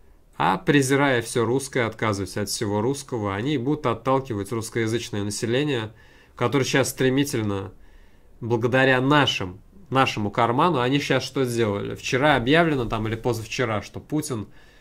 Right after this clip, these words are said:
упрощенный порядок получения гражданства гр-, людьми из Украины. Плохо ли это, хорошо?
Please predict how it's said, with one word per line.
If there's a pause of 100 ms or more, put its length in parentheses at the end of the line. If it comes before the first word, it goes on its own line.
(300)
упрощенный
порядок
получения
гражданства (880)
гр-, (280)
людьми
из
Украины. (1160)
Плохо
ли
это,
хорошо?